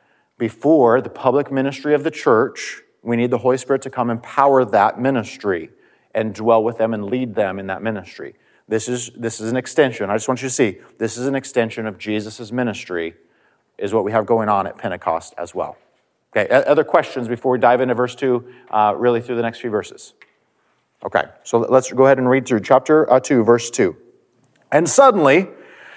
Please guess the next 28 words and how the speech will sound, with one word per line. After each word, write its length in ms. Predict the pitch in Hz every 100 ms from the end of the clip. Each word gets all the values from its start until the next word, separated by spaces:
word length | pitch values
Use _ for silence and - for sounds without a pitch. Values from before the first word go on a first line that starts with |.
| -
this 240 | - 156 151
is 60 |
what 180 | 135 123
makes 220 | 131 123
me 60 | 131
think 180 | 127 120
it's 160 | 113
a 40 | 110
surprise, 600 | - 117 156 101 78 -
by 140 | 127
the 80 | 98
way, 300 | 101 92 120 - _ _ - -
"suddenly 720 | - 208 214 165 147 185 190 - - _ - - -
there 160 | 160 165
came 320 | - 190 226
from 160 | 226
heaven 300 | 175 180 180
a 60 | 160
sound 840 | - - 196 175 139 160 214 214 - -
like," 800 | 127 156 196 185 120 98 - -
now 120 | 143
my 140 | 156
kids 320 | 151 196 196 190
studying 360 | 196 185 175
English 380 | 160 165 180 165
would 120 | 160
recognize 560 | 151 156 151 151 147 117
this, 380 | 147 156 -